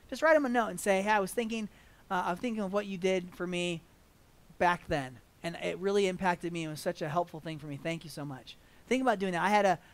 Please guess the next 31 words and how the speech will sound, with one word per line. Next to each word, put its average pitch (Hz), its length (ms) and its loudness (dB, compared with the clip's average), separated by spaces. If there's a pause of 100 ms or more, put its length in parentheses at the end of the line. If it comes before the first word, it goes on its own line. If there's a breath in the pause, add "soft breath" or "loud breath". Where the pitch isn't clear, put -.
(180 loud breath)
um, 165 260 -2
a 160 120 -6
junior 196 320 -4
high 185 300 4
staff 165 460 0
member 156 280 -4
who, 156 100 -6
when 156 100 -4
I 156 60 0
was 165 120 -4
in 160 80 -14
eighth 170 220 -2
grade, 151 300 -2 (240 soft breath)
just - 160 -14
took 202 140 -4
me 202 100 -6
and 185 80 -2
another 180 160 2
guy 175 140 4
aside 165 500 2 (240 loud breath)
and 156 100 -8
said, 170 140 0
"Hey, 214 60 0
you 226 100 -2
wanna 311 140 0
study 277 240 2
the 190 100 -8
book 208 160 -4
of 160 80 -8
John 156 300 -6
together?" 233 420 -2